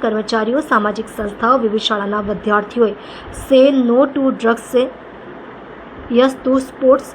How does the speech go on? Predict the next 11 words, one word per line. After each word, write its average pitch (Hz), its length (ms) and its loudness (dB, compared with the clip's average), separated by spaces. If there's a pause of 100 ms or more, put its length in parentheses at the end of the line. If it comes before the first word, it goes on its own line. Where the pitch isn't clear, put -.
(180)
No 233 80 2 (140)
Drugs 240 240 -2
in 247 100 -2
સુરત 226 300 -2
સિટી, 262 260 -4 (340)
કેફી 226 360 0
પદાર્થનું 226 440 0 (100)
સેવન 233 260 2 (440)
એટલે 240 180 0 (160)
વગર 240 320 4
નિમંત્રણથી 233 600 -2